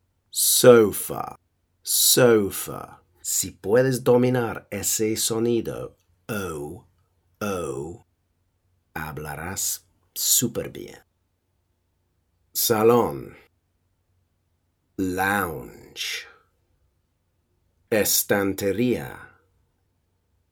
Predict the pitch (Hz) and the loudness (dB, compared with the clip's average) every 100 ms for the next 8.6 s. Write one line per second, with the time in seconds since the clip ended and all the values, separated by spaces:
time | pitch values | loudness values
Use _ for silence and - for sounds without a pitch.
0 | _ _ _ _ _ _ _ _ _ - | _ _ _ _ _ _ _ _ _ -4
1 | - - 123 107 82 64 - - - - | 0 4 6 6 4 -4 -10 -12 -12 -14
2 | - _ _ _ _ _ _ _ - 76 | -20 _ _ _ _ _ _ _ -16 -10
3 | - 104 117 123 104 - 107 92 78 58 | -2 2 4 4 0 0 -2 -2 -4 -8
4 | 53 - _ _ _ _ _ _ _ _ | -14 -20 _ _ _ _ _ _ _ _
5 | 90 85 85 107 - _ - 85 76 87 | -8 -6 -6 -8 -12 _ -8 -8 -6 -10
6 | 110 _ _ _ _ _ _ _ _ _ | -14 _ _ _ _ _ _ _ _ _
7 | _ _ _ - - - 120 117 123 101 | _ _ _ -2 2 4 4 4 4 2
8 | 80 64 52 - 67 - | 0 -6 -12 -8 -4 -4